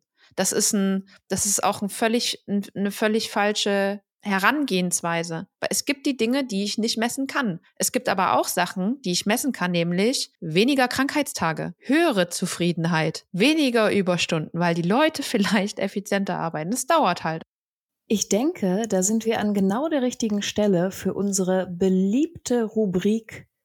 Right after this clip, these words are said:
Speaker 2: Wie würdest du? Und, ähm, da haben wir ein paar Community-Fragen reinbekommen. Und ich würde gerne eine stellen.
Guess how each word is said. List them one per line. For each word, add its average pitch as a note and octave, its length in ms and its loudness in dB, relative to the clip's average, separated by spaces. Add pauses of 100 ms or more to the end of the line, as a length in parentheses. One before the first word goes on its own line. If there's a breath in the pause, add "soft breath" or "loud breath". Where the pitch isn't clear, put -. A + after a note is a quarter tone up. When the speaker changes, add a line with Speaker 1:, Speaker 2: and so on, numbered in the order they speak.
(160)
Speaker 2:
Wie D#3+ 420 2
würdest F#3 480 2
du? - 280 -6 (540 loud breath)
Und, F#3+ 420 2
ähm, F3+ 340 0 (100)
da F3+ 280 0
haben C#4 320 2
wir A3 440 2
ein G3 280 0
paar F#3 260 -2
Community-Fragen F3+ 1300 -2
reinbekommen. E3 640 -4
Und - 440 -20
ich F#3+ 220 -2
würde D#4+ 220 -2
gerne C4 480 -2
eine A#3+ 220 0
stellen. D#3+ 580 0